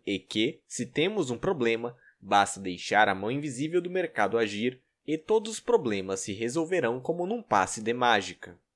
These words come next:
A primeira coisa que precisamos entender é: não existe algo como uma solução final para um problema. O mercado é um processo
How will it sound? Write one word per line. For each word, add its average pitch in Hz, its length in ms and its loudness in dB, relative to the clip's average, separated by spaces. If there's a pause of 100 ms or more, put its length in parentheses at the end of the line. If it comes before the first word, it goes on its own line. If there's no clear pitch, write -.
(340)
A - 80 0
primeira 262 400 -2
coisa 117 460 2
que - 180 -12
precisamos 95 640 -6
entender 117 760 0
é: 101 260 0 (260)
não 110 200 0
existe 101 540 -4
algo 156 420 6
como 190 280 0
uma 190 220 -2
solução 208 680 -2
final 120 460 2
para 190 180 2
um 214 80 -4
problema. 104 680 2 (280)
O 107 80 -10
mercado 104 560 2
é 90 40 -2
um 92 100 -6
processo - 760 2